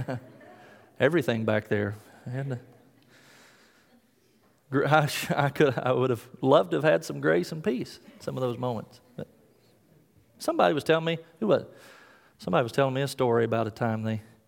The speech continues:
tried to keep, <laughs> I'm, I'm feeling, Jack, just even th-,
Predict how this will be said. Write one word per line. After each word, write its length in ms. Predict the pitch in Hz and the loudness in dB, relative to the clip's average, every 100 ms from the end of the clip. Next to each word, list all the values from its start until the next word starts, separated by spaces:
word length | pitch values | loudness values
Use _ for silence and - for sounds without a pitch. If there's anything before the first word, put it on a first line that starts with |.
| _ _ _ _ _ - | _ _ _ _ _ -2
tried 260 | 131 120 | 0 2
to 60 | 110 | 0
keep, 360 | - 123 - - | -2 -4 -4 -8
<laughs> 40 | |
I'm, 220 | - 170 120 - - - | -2 -2 -2 -14 -10 0
I'm 140 | 127 | 0
feeling, 420 | 120 180 165 123 110 - - - | 4 4 6 2 -4 -18 -16 4
Jack, 400 | 139 151 - - | 4 4 -2 -2
just 220 | 139 - | 0 2
even 260 | 147 143 143 | 0 0 -6
th-, 180 | - | -12